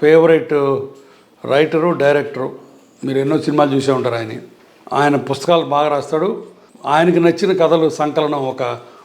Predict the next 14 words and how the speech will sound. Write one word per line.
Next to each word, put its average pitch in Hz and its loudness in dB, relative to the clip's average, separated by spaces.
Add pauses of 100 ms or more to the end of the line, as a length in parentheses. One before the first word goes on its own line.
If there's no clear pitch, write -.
మూడు 143 2
పుస్తకాలు 135 0
రాశాడు. 113 -8 (600)
దాంట్లో 147 2 (480)
నేను 143 -4
ఒక 135 -8
కథ 139 -2
ఇవాళ 135 0
సెలెక్ట్ 117 -10
చేశాను 107 -10 (100)
మీకోసం. 123 -4 (440)
కథ 170 0
పేరు 180 4
దుప్పటి, 139 -4